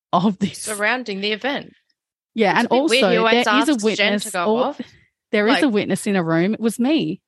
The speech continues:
Speaker 1: I'm the witness that it happened, <laughs> by the way. Like, oh,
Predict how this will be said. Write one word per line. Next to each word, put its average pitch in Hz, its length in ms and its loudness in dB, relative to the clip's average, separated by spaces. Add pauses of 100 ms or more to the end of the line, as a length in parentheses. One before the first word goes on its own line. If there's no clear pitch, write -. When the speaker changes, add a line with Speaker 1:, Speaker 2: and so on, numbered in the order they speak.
(120)
Speaker 1:
I'm 208 220 2
the 202 100 0
witness - 640 -6 (180)
that 190 120 2
it - 120 -2
happened, - 460 -6 (160)
<laughs> - 160 -20
by 214 160 4
the 180 100 2
way. 180 380 2
Like, 262 420 0 (680)
oh, 285 380 0